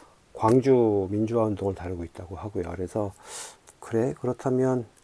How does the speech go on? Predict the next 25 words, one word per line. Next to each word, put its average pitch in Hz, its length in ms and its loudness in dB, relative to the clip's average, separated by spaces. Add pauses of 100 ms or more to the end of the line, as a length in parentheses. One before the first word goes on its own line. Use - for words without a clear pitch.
(320)
이 123 100 2
두 - 180 -6
책은 123 520 2 (1700)
서로 151 500 6
어느 117 220 0
정도의 120 420 4
어떤 101 240 -2
우리나라 113 520 0 (500)
근현대사, 113 720 0
현대사의 110 720 -2 (340)
비극들을 117 520 0
이야기하고 101 580 0
있는 98 140 -2
책이니까 120 720 2 (1200)
읽게 117 260 8
되면 139 200 8
두 - 120 -10
개를 123 120 2
다 - 200 -4
읽어야 117 320 6
되겠구나.' 101 460 2
라는 127 180 0
생각을 104 220 -2
좀 101 120 -6
했고, 139 380 0